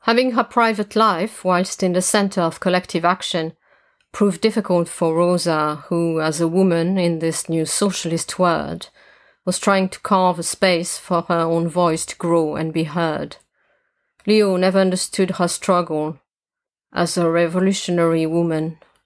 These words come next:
There is so much in her letters to Leo that merits to be discussed further, so in the next few episodes, this is what we'll be doing,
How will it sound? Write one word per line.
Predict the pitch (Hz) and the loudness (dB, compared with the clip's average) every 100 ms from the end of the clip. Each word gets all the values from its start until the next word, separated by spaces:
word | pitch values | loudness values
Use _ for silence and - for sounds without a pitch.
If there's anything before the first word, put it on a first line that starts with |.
| _ _ _ _ _ _ _ _ _ _ _ _ _ | _ _ _ _ _ _ _ _ _ _ _ _ _
There | 214 226 | 2 2
is | 233 | 2
so | - 262 | 2 2
much | 214 185 - | 2 0 -2
in | 185 | 0
her | 180 | 2
letters | 180 185 - 190 - | 2 0 -2 -8 -8
to | - | -6
Leo | 175 185 185 165 165 | -2 0 2 2 0
that | 165 | 0
merits | 165 180 180 165 170 - - - _ _ _ _ _ | 0 2 2 0 -4 -8 -12 -14 _ _ _ _ _
to | - | -6
be | 190 | -2
discussed | 185 190 - 190 175 - | 0 -2 0 0 0 -4
further, | - 190 190 185 156 156 165 _ | -2 2 2 2 0 -4 -8 _
so | - - 180 175 | -8 -2 0 2
in | 185 185 | 2 2
the | 190 | 2
next | 190 - | 0 -2
few | - | 0
episodes, | 190 202 220 - 165 170 196 - | 0 0 -4 -2 -2 -2 -4 -4
this | 175 - | -6 -4
is | 175 165 | -4 -2
what | 175 170 | 0 0
we'll | 170 | 0
be | 170 | 0
doing, | 170 180 160 180 | 0 2 0 -4